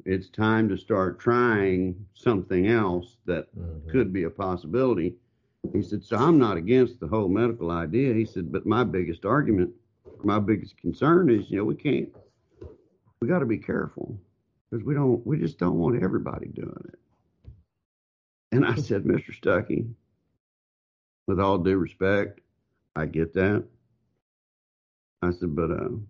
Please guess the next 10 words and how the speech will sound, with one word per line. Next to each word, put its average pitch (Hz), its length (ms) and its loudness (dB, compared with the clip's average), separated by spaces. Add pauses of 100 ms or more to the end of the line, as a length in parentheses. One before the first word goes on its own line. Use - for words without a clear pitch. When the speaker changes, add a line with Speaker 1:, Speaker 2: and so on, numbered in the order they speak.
(320)
Speaker 1:
what 98 200 -4
you 101 80 -4
don't 117 220 8
understand, 92 760 4 (1000)
number 92 280 4
one, 110 640 2 (1400)
anybody 135 1120 4
who 123 120 2
wants 101 460 2
to - 380 -8